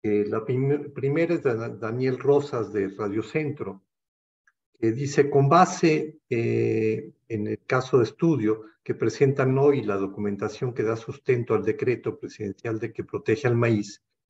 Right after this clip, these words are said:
¿cuánto riesgo ven de que avancen estos mecanismos en el marco del temec que estarían impulsando las empresas transnacionales?"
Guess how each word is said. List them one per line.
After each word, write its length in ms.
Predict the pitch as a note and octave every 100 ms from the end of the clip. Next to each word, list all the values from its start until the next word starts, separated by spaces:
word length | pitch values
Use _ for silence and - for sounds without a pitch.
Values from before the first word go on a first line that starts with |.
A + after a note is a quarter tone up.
| _ _ _ _
¿cuánto 340 | - E3+ F3 F3
riesgo 540 | B2+ C#3 D3 C#3+ B2
ven 420 | C#3 C#3 A#2 F#2+ - _ -
de 100 | -
que 80 |
avancen 680 | A2 B2 B2+ A#2 - A#2+ C3+ C3
estos 300 | C3+ D#3+ C3+
mecanismos 840 | A#2+ - A2+ C3 A#2+ G#2+ G2 -
en 80 | G2
el 100 | G2+
marco 400 | A2+ A2+ - A2
del 120 | -
temec 420 | G#2 A2 A2 - _ _ _ _ _
que 100 | B2+
estarían 380 | - B2 C3+ C#3
impulsando 640 | C#3 C3 - - B2 A#2
las 220 | G#2+ -
empresas 680 | G2 F#2+ G#2 - A2 - _ _ _ _
transnacionales?" 1500 | - A2 G#2+ - - _ G#2 G2+ - F#2 E2 E2+ - - _